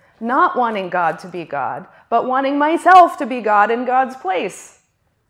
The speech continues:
This version of grace, in quotes, actually cheapens both the law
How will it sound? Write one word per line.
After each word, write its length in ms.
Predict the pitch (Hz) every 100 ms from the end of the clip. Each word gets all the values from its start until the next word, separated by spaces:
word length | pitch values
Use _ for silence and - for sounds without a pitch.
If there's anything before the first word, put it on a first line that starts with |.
| _ _ _
This 280 | 240 320 - -
version 520 | 214 254 269 254 226
of 480 | 185 175 170 - -
grace, 880 | 147 151 170 285 392 - - _ -
in 240 | 240 285
quotes, 600 | 294 330 302 - - - - - _ -
actually 500 | 214 247 262 233 240
cheapens 640 | - 247 - 196 202 202 -
both 480 | 180 240 285 311 -
the 100 | 190
law 440 | 175 156 151 170